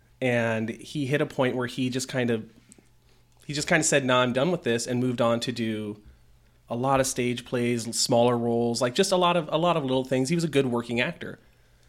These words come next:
And he, it, he doesn't say he resented the role, but it feels like there was a lot of resentment toward the role.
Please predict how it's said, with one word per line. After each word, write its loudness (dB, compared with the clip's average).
And 4
he, -2
it, -4
he -4
doesn't 2
say -2
he 0
resented -2
the -2
role, 2
but 0
it -4
feels 0
like -4
there -2
was -4
a -4
lot -2
of -8
resentment -4
toward -2
the -4
role. 0